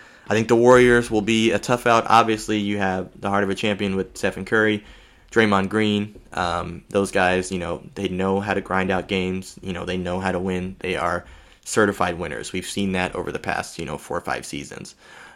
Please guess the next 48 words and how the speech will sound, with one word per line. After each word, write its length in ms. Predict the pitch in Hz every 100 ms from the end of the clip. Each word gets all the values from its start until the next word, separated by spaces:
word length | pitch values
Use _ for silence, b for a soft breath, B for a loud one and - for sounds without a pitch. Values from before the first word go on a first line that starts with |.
| B
Um, 540 | 90 87 85 82 82 90 _ _
but 240 | 90 87 -
I, 260 | 92 90 - _ -
I 120 | 104
don't 200 | 107 101
think 500 | - 107 101 - -
they'll, 240 | - 98 -
it'll 180 | 101 92
be 160 | 98
enough. 640 | 87 87 62 - - - - 110
Now, 480 | 104 95 92 92 b b b b b
if 140 | 107 -
Klay 240 | - 165
Thompson 480 | 170 139 202 214 226
were 140 | 214
healthy, 600 | 214 254 247 254 247 254 - -
which 200 | 110 -
he 140 | 110
obviously 380 | 90 90 - -
isn't, 240 | 120 104
but 140 | 92 92
he, 240 | 135 160 -
if 160 | 175
he 140 | 208 208
were 260 | 233 240
healthy 460 | 185 131 110 104 101
and 100 | 95
this 160 | 98
was 220 | 110 104 -
the 80 |
series, 540 | 107 - 143 147 151 151 B B B B B - -
this 220 | 220 240
would 160 | 262 247
be 180 | 254 254
a 80 |
totally 460 | 247 - 247 240 226
different 360 | 220 214 202 196
story. 560 | - - 92 71 -
I 120 | 98
think, 420 | - 110 107 98 - b b b
I 100 | 92
think 220 | 101 95
it 20 |
would 120 | 92 90
be 120 | 90
a 120 | -
lot 240 | - -
closer. 580 | - 117 135 - 185 202